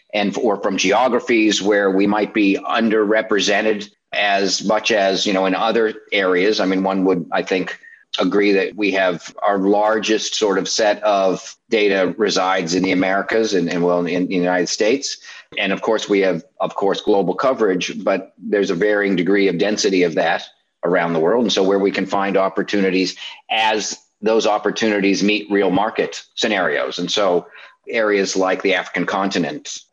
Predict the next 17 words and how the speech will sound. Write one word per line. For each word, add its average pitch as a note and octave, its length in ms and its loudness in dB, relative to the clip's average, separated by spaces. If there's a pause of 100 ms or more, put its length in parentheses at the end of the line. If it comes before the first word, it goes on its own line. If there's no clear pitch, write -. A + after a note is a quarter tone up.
(160)
you G2 120 -2
know, E2+ 60 0
the - 80 -2
question G2+ 400 -2
of, F#2 280 0 (200)
you G#2+ 160 -2
know, F#2+ 100 0
when A#2+ 360 2
do A2+ 120 2
we G#2+ 720 0
make A2+ 360 0
a G#2+ 140 2
much G#2 280 -2
bigger G#2+ 240 2
play? A2+ 520 2
Is G#2 320 0
it A2 240 -2